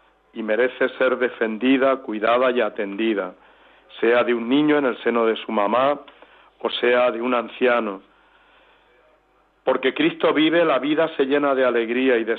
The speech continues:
sentido, y cada momento de la vida es un regalo de Dios para hacer el bien, para amar a los hermanos, para crecer en gracia de Dios.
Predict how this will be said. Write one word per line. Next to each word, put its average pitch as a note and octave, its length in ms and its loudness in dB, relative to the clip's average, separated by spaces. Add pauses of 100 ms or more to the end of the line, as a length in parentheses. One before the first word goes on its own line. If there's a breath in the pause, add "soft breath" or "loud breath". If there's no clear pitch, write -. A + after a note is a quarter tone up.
sentido, G#2+ 640 -2 (380)
y A2+ 80 -14
cada B2+ 240 2
momento C3+ 500 0
de B2+ 100 2
la B2 140 2
vida C3 220 0
es B2+ 160 -6
un B2+ 100 0
regalo A#2+ 440 2
de A2+ 120 0
Dios A2 420 0 (440 soft breath)
para G#2+ 180 2
hacer A#2+ 320 0
el A#2 140 0
bien, A2+ 420 -2 (320 soft breath)
para G2+ 240 0
amar A2 240 0
a B2 80 2
los A#2 240 -2
hermanos, G#2+ 640 -2 (480 soft breath)
para G#2 240 -2
crecer - 340 0
en C3 140 0
gracia B2 380 0
de A2+ 160 0
Dios. A2 400 0